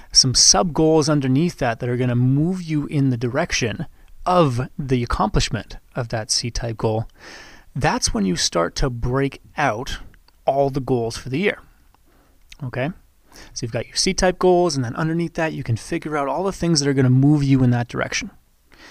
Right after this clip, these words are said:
And you're going to set this up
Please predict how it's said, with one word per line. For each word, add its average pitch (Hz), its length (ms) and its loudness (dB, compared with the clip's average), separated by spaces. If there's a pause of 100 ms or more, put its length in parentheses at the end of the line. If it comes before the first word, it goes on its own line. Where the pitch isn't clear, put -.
(420)
And 170 420 0 (140)
you're 160 220 -2
going 214 420 0
to 180 100 0
set - 400 4
this - 240 4
up - 300 0